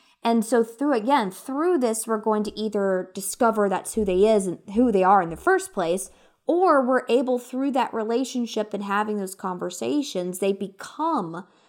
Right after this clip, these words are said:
that particular person who is, who is ready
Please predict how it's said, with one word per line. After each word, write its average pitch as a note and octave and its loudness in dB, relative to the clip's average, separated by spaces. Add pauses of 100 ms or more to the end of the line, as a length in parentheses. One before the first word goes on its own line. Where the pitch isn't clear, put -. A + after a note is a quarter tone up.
(140)
that A3 4
particular G3 -4
person F3 -6
who A3 4
is, F#3 0 (240)
who A3 2
is F#3 0
ready F3+ -8